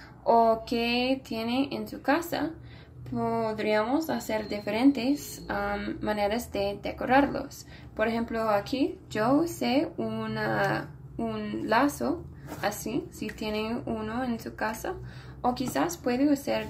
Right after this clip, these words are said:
diferentes pedacitos de papel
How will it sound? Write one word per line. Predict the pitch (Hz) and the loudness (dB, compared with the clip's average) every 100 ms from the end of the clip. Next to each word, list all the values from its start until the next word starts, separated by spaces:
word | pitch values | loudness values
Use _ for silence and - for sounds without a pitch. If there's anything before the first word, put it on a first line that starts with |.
| - | -4
diferentes | 214 214 214 214 233 226 220 220 240 - - - - | -4 -2 -2 -2 -2 -4 -4 -2 -4 -6 -12 -14 -10
pedacitos | - 220 214 - 240 254 247 | -4 -2 -2 -2 -2 -2 -2
de | - 226 - - - - - - - | -4 -4 -2 -4 -6 -10 -12 -14 -4
papel | - 202 - 233 285 320 | 0 0 4 4 6 6